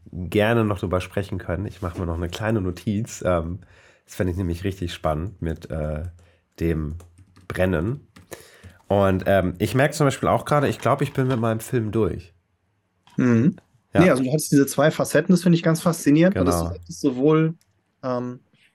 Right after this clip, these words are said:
Speaker 2: der Film als auch der Kreis dann, ne, als auch der
Speaker 1: Mhm.
Speaker 2: Freundeskreis. Und es variiert natürlich dann auch, wie du sagtest, ne? Es ist
Speaker 1: Ja.
Speaker 2: so auf jeden Fall das eine, auf jeden Fall das andere, das andere vielleicht mehr, ja.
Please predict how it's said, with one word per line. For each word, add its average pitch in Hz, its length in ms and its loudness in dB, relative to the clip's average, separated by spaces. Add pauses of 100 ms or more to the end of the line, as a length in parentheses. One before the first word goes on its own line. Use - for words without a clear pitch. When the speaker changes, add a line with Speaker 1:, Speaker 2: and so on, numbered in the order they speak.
(180)
Speaker 2:
der 131 100 2
Film 185 320 6
als - 200 0
auch 131 100 -2
der 120 160 -2
Kreis 151 460 0
dann, 196 380 2
ne, 135 140 -6
als 135 240 -8
auch 131 100 -4
der 120 120 2
Speaker 1:
Mhm. 85 60 0
Speaker 2:
Freundeskreis. 160 760 0 (420)
Und 143 120 4
es 143 120 4
variiert 147 360 4
natürlich 117 340 -2
dann 117 120 -8
auch, 110 240 -4
wie - 60 -2
du 120 80 -2
sagtest, 110 380 -2
ne? 131 100 2
Es 143 120 0
ist 127 60 0
Speaker 1:
Ja. 110 60 4
Speaker 2:
so 143 200 6 (1500)
auf 120 140 -2
jeden 147 160 6
Fall 151 120 0
das 123 160 -2
eine, 175 280 4
auf 131 80 -2
jeden 139 140 0
Fall 143 140 -6
das 123 200 -6
andere, 175 240 4
das 147 160 0
andere 135 200 -6
vielleicht 127 280 -4
mehr, 160 380 4
ja. 139 140 -8